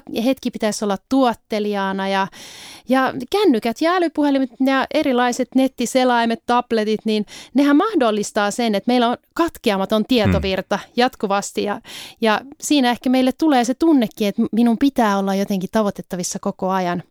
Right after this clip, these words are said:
Speaker 1: Mitä, Apa, sanot?
Speaker 2: Kyllä. Ää, tässä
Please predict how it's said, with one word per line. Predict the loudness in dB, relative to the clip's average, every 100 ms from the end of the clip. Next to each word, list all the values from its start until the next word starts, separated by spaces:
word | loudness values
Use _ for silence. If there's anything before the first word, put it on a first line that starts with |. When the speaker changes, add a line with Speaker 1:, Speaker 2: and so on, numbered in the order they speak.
| _ _ _ -16 -16 -20 -4 0
Speaker 1:
Mitä, | 2 2
Apa, | 0 -2
sanot? | 0 0 0 -4 -14 -20 -20 -20 -20 _
Speaker 2:
Kyllä. | 0 2 0 -4 -14 -20 -20 _ _
Ää, | -4 -2 -2 -4
tässä | -6 -6 -4 -6